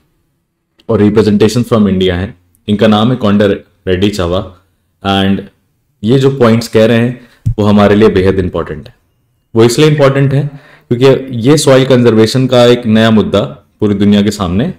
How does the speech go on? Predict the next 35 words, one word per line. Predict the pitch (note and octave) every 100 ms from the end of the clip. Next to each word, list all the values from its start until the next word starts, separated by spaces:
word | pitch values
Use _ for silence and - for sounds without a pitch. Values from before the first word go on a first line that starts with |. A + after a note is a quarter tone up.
| _ F#2
आ |
रहा | F2 E2
है। | E2 _ _ _ _ _ - _ _ _ C3+
तो |
आज | C3+ D3
के | F#3+
इस | D#3+
एडिटोरियल | D#3 C#3 C#3 C#3 D3
में |
हम | C#3+ A2+
देखेंगे | G#2 C3 B2+
सबसे | B2 -
पहले | A2+ G2 G#2+ C#3 -
soil | - G#2+
management, | A2 G#2 G2 G#2+ C#3+ - _ _ -
why | G2+ G2+
it | G#2
is | G#2+
necessary, | G2+ - - G#2 D3 - _ _ _ -
क्या-क्या | A2 A#2+
factors | A#2 G#2 - A#2+ B2
हैं |
जो | B2 B2
soil | B2 G#2+
quality | G#2 G#2+ G2+ G2+
को | G#2+
affect | G2+ G#2 F#2+
करते | G2+ F#2+ -
हैं | F#3 _ _ _ _ A#2+
और | B2+ G3+ - _ -
world | G#2+ G#2+
soil | G#2+ G#2 G2+
day | F#2
के | F2 F2+
ऊपर। | C#2 -